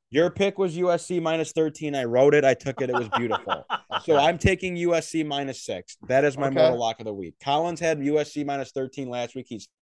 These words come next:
Speaker 1: three and oh, three and oh, three and oh. What is the mortal lock this
Speaker 2: What
Speaker 1: week?
Speaker 2: was the first week we did?
Speaker 1: You had,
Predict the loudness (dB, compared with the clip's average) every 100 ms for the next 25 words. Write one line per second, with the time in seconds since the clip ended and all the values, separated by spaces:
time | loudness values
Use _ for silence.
0 | _ -10 -4 0 0 -2 0 0 0 -2
1 | -4 -4 -2 0 2 0 _ _ _ _
2 | -14 -2 -2 0 -2 0 -2 0 -2 -4
3 | -4 2 4 4 2 -2 0 2 2 0
4 | -8 -8 -8 _ _ -10 -6 -4 -4 -6
5 | -16 _ _ _ _ -8 -2 2 4 2